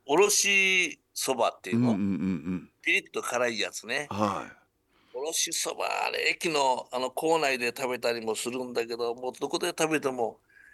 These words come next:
Speaker 1: 越前そばうまいね。
Speaker 2: はい。
Speaker 1: じゃあ、里芋とその辛味大根の
Speaker 2: うん。
Speaker 1: 越前おろしそばね、おすすめしときましょ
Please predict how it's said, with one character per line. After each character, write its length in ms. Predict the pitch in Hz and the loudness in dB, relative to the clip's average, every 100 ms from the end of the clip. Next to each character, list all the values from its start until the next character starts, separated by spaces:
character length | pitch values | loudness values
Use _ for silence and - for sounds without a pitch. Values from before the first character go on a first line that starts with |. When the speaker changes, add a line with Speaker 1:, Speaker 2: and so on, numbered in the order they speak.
| _ _ 104 | _ _ -6
Speaker 1:
越 280 | - - | -4 -2
前 120 | 113 113 | -2 -4
そ 160 | 110 | -4
ば 160 | 104 107 | -2 -2
う 40 | |
ま 240 | 104 110 131 | -2 -2 0
い 80 | 123 | 0
ね。 560 | 120 127 127 131 127 | -2 0 0 0 -2
Speaker 2:
は 320 | 113 95 92 76 | -2 -4 -4 -8
い。 60 | - - _ _ - | -14 -20 _ _ -6
Speaker 1:
じ 80 | 214 | -2
ゃ 140 | 202 | 0
あ、 40 | 175 | 0
里 420 | - 180 - 226 | 0 -2 2 2
芋 260 | 226 226 226 | 2 2 0
と 220 | 226 220 | 2 0
そ 160 | - 196 | 0 0
の 480 | 190 185 180 165 - | 0 2 2 0 0
辛 260 | 180 202 | 0 2
味 180 | 196 190 | 0 0
大 220 | 196 196 | 0 0
根 380 | 190 160 151 151 | 0 -2 -2 -2
の 300 | 170 160 131 | 2 2 2
Speaker 2:
う 20 | |
ん。 240 | 127 104 71 | 2 0 -2
Speaker 1:
越 160 | 143 - _ | -6 -6 _
前 180 | 156 147 143 - - | -6 -6 -10 -14 -2
お 100 | 139 | 0
ろ 100 | 147 | 0
し 140 | 147 | -2
そ 160 | 131 131 | -4 -4
ば 160 | 101 | -4
ね、 240 | 104 160 160 - | 0 -2 -4 -18
お 60 | 120 | -18
す 160 | 123 | -16
す 120 | - 117 | -10 -6
め 180 | 113 | -4
し 80 | 107 | -4
と 80 | 113 | -8
き 80 | 107 | -8
ま 140 | 107 | -8
し 100 | - | -4
ょ 300 | 95 76 - | -4 -4 -8